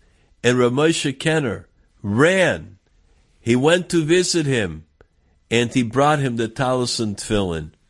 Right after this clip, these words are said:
When he got there, he saw the matzav wasn't good. And he saw that Reb Pinchas wasn't his usual self. He wasn't his usual excited and inspired.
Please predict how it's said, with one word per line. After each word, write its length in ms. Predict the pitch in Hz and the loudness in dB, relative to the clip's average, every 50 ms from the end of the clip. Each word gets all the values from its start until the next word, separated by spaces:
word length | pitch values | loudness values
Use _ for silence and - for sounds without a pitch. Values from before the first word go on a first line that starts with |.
| _ _ _ _ _ - - _ _ _ _ _ _ _ _ _ | _ _ _ _ _ -20 -20 _ _ _ _ _ _ _ _ _
When 160 | - 113 131 | 0 2 2
he 100 | 143 139 | 2 2
got 400 | 127 156 165 185 214 226 226 - | 2 2 2 2 2 0 -2 -4
there, 420 | - 123 113 107 107 110 113 113 - _ _ _ _ _ _ | -4 -2 -2 -2 -2 -4 -8 -10 -14 _ _ _ _ _ _
he 140 | _ 135 139 | _ 0 0
saw 320 | 143 - - 170 165 170 160 | 2 2 2 2 2 2 2
the 100 | 156 147 | 0 0
matzav 520 | 147 151 160 165 160 - - 160 143 127 | 0 0 0 0 0 -2 -2 -4 -4 -2
wasn't 440 | 127 131 131 123 - 127 117 110 113 | -2 -2 -2 -2 -2 -4 -4 -4 -2
good. 360 | - 107 104 98 82 80 80 - _ _ _ _ _ _ - - - - - - _ - | 0 0 0 0 -2 -6 -10 -18 _ _ _ _ _ _ -20 -20 -18 -20 -20 -20 _ -4
And 220 | - 139 147 151 156 | -2 -2 0 2 2
he 100 | 165 160 | 2 2
saw 400 | - - - 180 190 202 196 190 | 0 0 0 0 2 2 2 2
that 280 | 170 180 170 160 - | 0 0 -2 -2 -2
Reb 280 | 127 135 143 139 139 - | 0 0 0 0 -2 -2
Pinchas 540 | - 180 196 190 180 - 185 170 156 - - | -4 -2 -2 -4 -4 -2 -2 -2 -2 -2 -2
wasn't 400 | 156 160 170 175 - - 175 170 | -2 -2 -2 0 0 0 0 0
his 160 | 160 147 147 | 0 0 0
usual 500 | 165 165 175 165 - - 156 156 156 151 | 0 0 0 -2 -2 -4 -2 -2 -2 0
self. 540 | - - - 170 165 160 151 127 - - - _ - - - - - - - - - - | 0 0 2 2 2 2 2 0 -2 -6 -12 _ -12 -12 -12 -14 -16 -20 -20 -20 -6 0
He 120 | - 147 | 2 2
wasn't 500 | 156 160 180 202 208 196 - 185 175 165 | 2 4 2 2 2 0 0 -2 -2 0
his 320 | 143 151 151 143 135 135 151 | 0 0 -2 -2 -2 -2 -2
usual 540 | 165 175 180 175 151 - 160 156 151 143 | 0 0 0 0 -2 -2 -2 -2 0 0
excited 840 | 139 131 - - - - - 160 156 165 165 160 151 151 143 135 131 | -2 -4 -4 -6 -8 -4 -2 0 0 2 2 0 0 -2 -4 -4 -4
and 160 | 127 123 120 | -4 -4 -4
inspired. 760 | 117 113 113 - - - 139 139 143 139 139 135 131 120 110 | -4 -4 -4 -6 -4 -4 -2 -2 0 0 0 0 -2 -2 -6